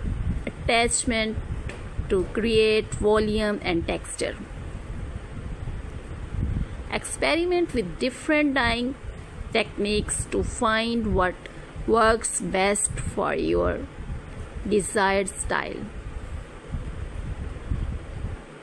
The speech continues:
Embrace the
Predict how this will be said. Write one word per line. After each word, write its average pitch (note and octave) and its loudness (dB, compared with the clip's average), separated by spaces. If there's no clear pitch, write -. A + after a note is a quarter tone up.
Embrace C4 4
the F#3+ 2